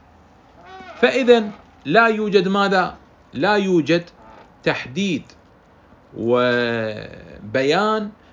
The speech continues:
عنوان المسافر، وأنه مطلقًا يصدق عليه أنه مسافر، ويصدق عليه مطلقًا أنه لا بد أن يقصر،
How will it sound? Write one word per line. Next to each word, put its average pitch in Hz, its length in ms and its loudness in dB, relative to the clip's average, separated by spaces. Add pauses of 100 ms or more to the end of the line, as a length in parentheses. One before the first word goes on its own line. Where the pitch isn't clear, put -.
(100)
عنوان 147 520 0
المسافر، 190 680 -2
وأنه 175 540 -2
مطلقًا 175 540 -4
يصدق 214 500 0
عليه 160 420 0
أنه 139 280 -4
مسافر، 110 540 -6
ويصدق 160 560 -2
عليه 170 400 0
مطلقًا 180 560 -4
أنه 220 260 -2
لا 202 140 2
بد 175 280 -2
أن 156 200 -4
يقصر، 139 520 -4